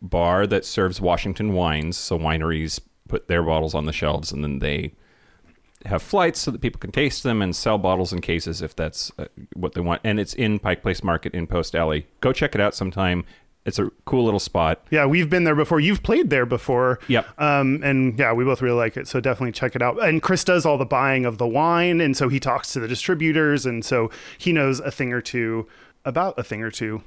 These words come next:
Speaker 1: Yep. Yep. And we're gonna get his expertise.
Speaker 2: He's gonna get his thing or two cents.
Speaker 1: But yeah.
Speaker 2: Also, Mike,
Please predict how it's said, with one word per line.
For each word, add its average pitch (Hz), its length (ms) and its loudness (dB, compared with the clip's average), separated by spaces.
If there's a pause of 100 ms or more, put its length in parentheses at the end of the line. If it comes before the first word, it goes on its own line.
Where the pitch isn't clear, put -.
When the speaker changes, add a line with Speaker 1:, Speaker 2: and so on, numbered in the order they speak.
(140)
Speaker 1:
Yep. 147 300 0 (340)
Yep. 127 320 -2
And 95 200 0
we're 85 80 -2
gonna 92 180 -2
get 101 180 0
his 117 840 2 (100)
expertise. 101 640 -4
Speaker 2:
He's 131 160 2
gonna 156 200 2
get 170 200 2
his 135 260 0
thing 175 180 2
or 180 80 2
two 190 640 -2
cents. - 500 -10 (240)
Speaker 1:
But 208 100 -2
yeah. 262 180 2 (640)
Speaker 2:
Also, 160 540 4 (920)
Mike, 170 280 2